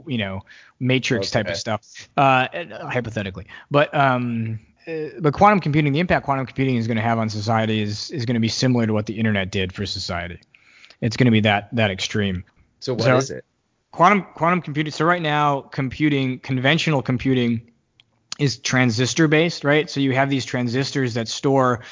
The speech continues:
Speaker 1: uh, electrons, that store electricity basically, and the storage of kind of, uh, electrons on a circuit board, for example,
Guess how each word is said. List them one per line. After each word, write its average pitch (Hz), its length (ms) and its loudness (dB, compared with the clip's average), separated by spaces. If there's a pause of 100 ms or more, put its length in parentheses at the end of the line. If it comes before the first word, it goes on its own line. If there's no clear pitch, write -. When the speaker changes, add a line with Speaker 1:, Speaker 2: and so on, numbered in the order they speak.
(460)
Speaker 1:
uh, 123 240 0
electrons, 113 760 0
that 117 140 -6
store 131 300 4
electricity 131 540 0
basically, 139 720 2
and 120 540 0
the 117 440 2
storage 135 680 2
of 117 680 -2
kind 123 200 0
of, 165 1160 -8
uh, 151 260 -2
electrons 123 640 4
on 113 160 0
a 107 240 0
circuit 131 340 0
board, 110 360 -2
for 117 160 -2
example, 110 560 0